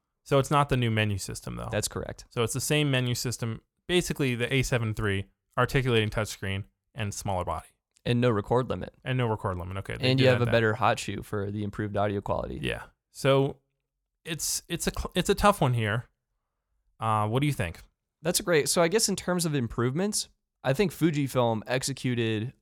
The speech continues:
Speaker 2: on many more improvements. But I do think the A seven C is a very strong camera for the price point. And you have to consider you are upgrading from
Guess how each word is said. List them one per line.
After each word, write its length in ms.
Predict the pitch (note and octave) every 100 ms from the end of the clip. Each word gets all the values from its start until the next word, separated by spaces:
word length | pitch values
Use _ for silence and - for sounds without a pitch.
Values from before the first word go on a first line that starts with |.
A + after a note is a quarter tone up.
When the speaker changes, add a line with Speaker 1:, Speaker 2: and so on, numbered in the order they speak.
| _
Speaker 2:
on 560 | A#2 A#2 A2+ A2 A2 G#2+ _ _ _ _ -
many 320 | A#2+ C3+ D3+
more 180 | C3+ B2
improvements. 640 | G2+ A2+ G#2+ - - - -
But 100 | C3+
I 80 | C3
do 160 | D3+ A3
think 220 | G#3 F#3
the 120 | D#3
A 140 | D#3
seven 340 | D3+ E3 C3+ B2
C 240 | - F3
is 100 | D3
a 60 | A#2+
very 420 | G#2 G#2 A#2+ B2+
strong 420 | A#2 - A#2+ G#2+
camera 380 | G#2 E3 F3+ G2
for 140 | -
the 80 | G#2+
price 260 | - D#3+ F#3
point. 320 | - F#2+ - - _ _
And 260 | - C#3 C3+
you 80 | D3
have 80 | D#3
to 80 | D#3
consider 300 | C#3 - F#3+
you 180 | C3+
are 200 | B2 C3+
upgrading 500 | - D#3 - C3 A#2+
from 160 | - A2+